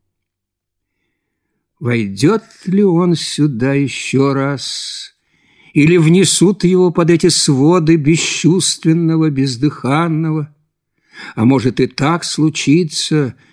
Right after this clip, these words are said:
что лежать телу где-нибудь в степи никто никогда не найдёт, не опознает,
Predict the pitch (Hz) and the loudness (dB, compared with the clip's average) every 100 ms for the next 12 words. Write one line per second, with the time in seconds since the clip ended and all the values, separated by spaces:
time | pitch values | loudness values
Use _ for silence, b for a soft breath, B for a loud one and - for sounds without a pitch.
0 | b b b b - - 160 180 131 202 | b b b b -8 0 2 4 2 2
1 | - - - 214 202 185 123 175 208 196 | 0 -2 0 2 4 2 2 2 4 4
2 | 190 - - - 143 - _ - 165 233 | 2 0 -6 -2 -2 -2 _ -2 2 4
3 | 240 220 160 123 160 - - _ _ _ | 2 0 -2 -2 -4 -8 -20 _ _ _
4 | - 233 254 208 208 - 160 143 104 143 | -2 0 0 -4 -4 -4 -6 -6 -4 -2
5 | 160 139 156 139 147 120 151 185 170 123 | -2 -2 0 0 0 2 2 2 -2 -2
6 | 135 143 151 117 147 165 220 220 196 - | -2 0 -2 0 0 2 2 2 0 -2